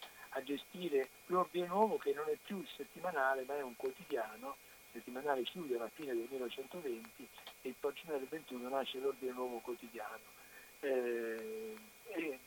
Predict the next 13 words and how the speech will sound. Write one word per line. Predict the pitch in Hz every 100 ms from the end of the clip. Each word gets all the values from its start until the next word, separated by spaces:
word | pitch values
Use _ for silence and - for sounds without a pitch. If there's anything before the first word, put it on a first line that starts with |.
| -
curiosamente | 185 185 180 214 156 131 -
Togliatti | - 147 165 170 - 135
non | 131 170 147
va | 147 131
a |
Livorno, | 139 151 147 120
rimane | 117 135 156
a | -
Torino | - 143 127
a |
gestire | 120 117 143
il | 127
giornale, | 151 160 135 131 120